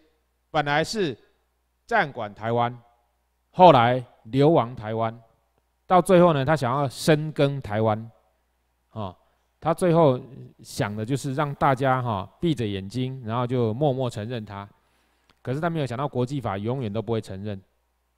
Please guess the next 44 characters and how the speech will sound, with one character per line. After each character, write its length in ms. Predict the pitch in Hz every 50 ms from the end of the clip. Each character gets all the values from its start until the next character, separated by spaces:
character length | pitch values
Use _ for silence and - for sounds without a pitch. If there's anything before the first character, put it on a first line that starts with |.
| _ _
国 140 | - 127 139
际 100 | 151 180
法 300 | 139 127 107 101 101 104 _
就 140 | _ - 147
是 100 | 131 151
国 160 | 143 - 113
际 160 | 107 117 123 104
法， 180 | 104 85 - _ _ _ _ _ _ _ _ _ _ _ _ _ _ _ _ _ _ _ _ _ _ _ _
他 160 | - 151 165
的 220 | 165 151 131 120 117 - _ _ _ _ _ _
条 240 | _ - 127 120 127
约 120 | 139 143 139
就 80 | 127
是 80 | 139 135
条 220 | 117 - 104 104
约。 140 | 107 110 110
如 120 | 113 151
果 140 | 214 202 139
可 100 | 120 165
以 120 | 175 151 123
这 100 | - 180
样 140 | 165 147
的 100 | 127 120
话， 340 | 120 135 131 113 104 92 - _
那 320 | 123 147 160 151 139 123 107 _ _ _ _ _ _ _
世 200 | _ - 165 156
界 120 | 147 143
就 80 | 135 139
大 180 | - 135 117
乱 140 | 113 113 110 95
了。 100 | 87 - _ _ _ _ _ _ _ _ _ _ _ _ _ _ _ _ _
如 100 | - 170
果 100 | 196 165
可 120 | 123 165
以 20 | 165
让 160 | 170 175 156
蒋 160 | - 120 110
介 140 | 127 156 151
石 120 | 104 104
用 140 | 117 139 143
默 260 | 135 151 156 143 127
认 160 | 131 139 120 101
的 160 | 98 85 _ _ _
啊， 200 | _ 107 101 -